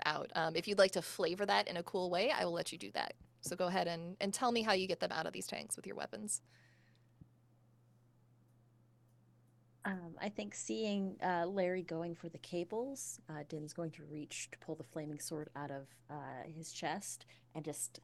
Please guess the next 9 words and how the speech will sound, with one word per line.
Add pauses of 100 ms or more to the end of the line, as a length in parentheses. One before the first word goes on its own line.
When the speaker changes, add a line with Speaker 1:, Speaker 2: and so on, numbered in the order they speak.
(300)
Speaker 2:
uh,
say, (580)
Larry, (200)
heal, (380)
uh,
and
get
Larry (280)
behind